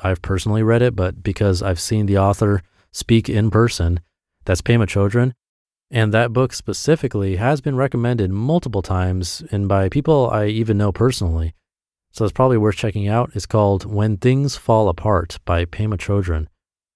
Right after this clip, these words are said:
Supposedly a great read when going through tougher times. And of course, this podcast is always available. It can hopefully help you through hard times as well. So thanks for listening and being here every day. Have a great rest of your day, and I'll see you tomorrow for the Friday show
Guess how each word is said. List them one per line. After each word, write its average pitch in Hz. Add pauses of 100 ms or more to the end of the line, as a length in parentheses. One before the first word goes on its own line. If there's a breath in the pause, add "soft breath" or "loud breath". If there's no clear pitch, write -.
(240)
Supposedly 120
a 92
great 104
read 95
when 92
going 92
through 82
tougher 87
times. 85 (840)
And 117
of 104
course, 127
this 117
podcast 120
is 113
always 120
available. 120
It 104
can 107
hopefully 113
help 110
you 117
through 113
hard 113
times 113
as 104
well. 110 (600)
So -
thanks 127
for 123
listening 117
and 95
being 117
here 113
every 113
day. 120
Have 104
a 92
great 110
rest 117
of 120
your 117
day, 123
and 123
I'll 98
see -
you 107
tomorrow 107
for 110
the 113
Friday 123
show 82